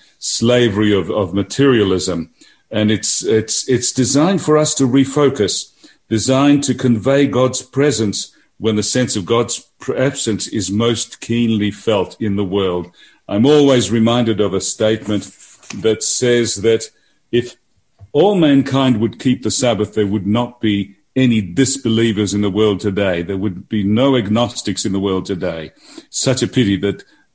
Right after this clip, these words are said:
that Sabbath, that special treasure, has been lost in time for reasons that are sometimes difficult to understand.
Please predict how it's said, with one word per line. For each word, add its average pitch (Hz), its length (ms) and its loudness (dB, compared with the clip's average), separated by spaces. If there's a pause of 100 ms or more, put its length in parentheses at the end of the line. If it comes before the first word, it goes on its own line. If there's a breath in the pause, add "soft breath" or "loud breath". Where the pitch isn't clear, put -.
(100)
that 123 300 0
Sabbath, 107 500 0
that 104 180 -2
special 135 760 0 (240 loud breath)
treasure, 107 560 -2 (420 loud breath)
has 113 260 -2
been 104 340 0
lost 117 380 0
in 107 180 0
time 95 340 -2
for 107 140 -4
reasons 104 560 0
that 98 100 -2
are 95 60 -2
sometimes 101 520 -2
difficult 92 420 -4
to 92 140 -2
understand. - 600 -6